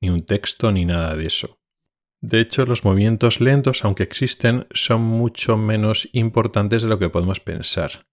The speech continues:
¿Y eso por qué? ¿Por qué no recorremos una imagen con movimientos lentos para recorrer, pues, una pantalla o una escena visual que tenemos delante? Bueno, pues es muy sencillo. El ojo funcionaría más o menos como una cámara fotográfica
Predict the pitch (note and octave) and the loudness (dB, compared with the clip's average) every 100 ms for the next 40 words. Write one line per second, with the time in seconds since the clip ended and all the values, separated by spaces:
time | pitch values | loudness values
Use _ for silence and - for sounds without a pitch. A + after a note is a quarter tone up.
0 | _ _ _ _ - A#2 D3+ D#3+ C#3 G#2 | _ _ _ _ -4 -2 2 2 2 0
1 | - D#2+ - _ - F#2+ - C3+ B2+ A#2 | 0 -2 -4 _ -6 -2 -2 0 0 0
2 | - G#2 G#2 G2+ G2 - - _ _ _ | -4 -2 0 2 0 -2 -8 _ _ _
3 | _ A2+ G#2+ G2 G2 G2 G2 - G2 F2+ | _ -2 2 2 2 2 0 -4 -4 -4
4 | F#2 G2 F2+ E2+ F2 F2 - G2 F#2 F2+ | -2 -2 0 2 0 0 -2 0 0 -2
5 | - E2+ F2+ F2 F#2 F2+ F2 - F#2 - | -4 -4 -4 -4 -2 -2 -2 -4 -6 -6
6 | - - F2+ D#2+ F2 F2 A2 G#2 G#2+ A2 | -8 -6 -6 -4 -6 0 2 4 2 2
7 | G2 F#2 F#2+ - G2+ F#2 F#2 F2+ F2 - | 0 0 -2 -2 -2 0 0 -2 -2 2
8 | G#2 G2+ G#2+ - _ _ - G#2+ F#2 F2+ | 4 4 0 -6 _ _ -6 -2 2 2
9 | F2 E2+ E2 D2+ D#2 C#2+ C#2+ - _ _ | 2 0 -2 -4 -4 -6 -12 -16 _ _
10 | _ _ - F#2+ - - - G2+ - F#2 | _ _ -2 -2 -4 -8 -6 -4 -2 -4
11 | - G2+ E2 D#2 - _ _ _ _ _ | -2 -2 0 -2 -6 _ _ _ _ _
12 | _ _ _ _ _ _ G2+ A2+ - C3 | _ _ _ _ _ _ -2 0 2 0
13 | B2+ A#2 A2 G#2 A2 A#2 A2+ A#2 G#2+ G#2 | 0 -2 0 2 4 4 2 0 0 0
14 | G#2+ A#2 - F#2 F2+ F2+ F#2 F#2 F#2 - | 0 -2 -2 0 -2 -2 -4 -2 -2 -4
15 | F#2+ F#2+ G2+ C#3 - G#2 A2 D#3 - | -4 0 0 -2 -4 -2 0 0 -4